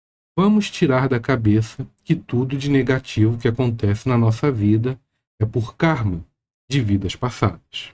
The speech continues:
Essa é a primeira questão que eu queria abordar nesse vídeo.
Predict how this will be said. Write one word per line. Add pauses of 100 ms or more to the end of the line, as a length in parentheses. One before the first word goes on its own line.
(920)
Essa
é
a
primeira
questão
que
eu
queria
abordar
nesse
vídeo.